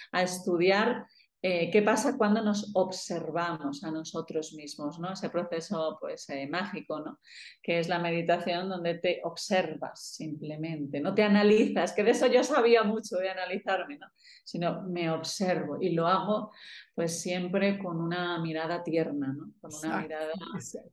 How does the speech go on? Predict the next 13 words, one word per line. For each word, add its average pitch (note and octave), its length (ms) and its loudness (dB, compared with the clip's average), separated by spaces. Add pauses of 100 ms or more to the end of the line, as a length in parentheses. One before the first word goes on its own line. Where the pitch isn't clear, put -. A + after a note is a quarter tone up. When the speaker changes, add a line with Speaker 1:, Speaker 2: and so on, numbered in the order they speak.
Speaker 1:
de F3 60 -2
Speaker 2:
Tan G#3 240 6
Speaker 1:
aceptación F3+ 600 -2
y F3+ 120 -6
Speaker 2:
importante, - 0 -
Speaker 1:
compasión. - 400 -8
Speaker 2:
tan G3 320 2
importante, E3+ 880 -6
porque G3 240 2
muchas A3 340 6
veces G#3 320 4
nos F#3+ 220 2
enganchamos, F#3+ 880 2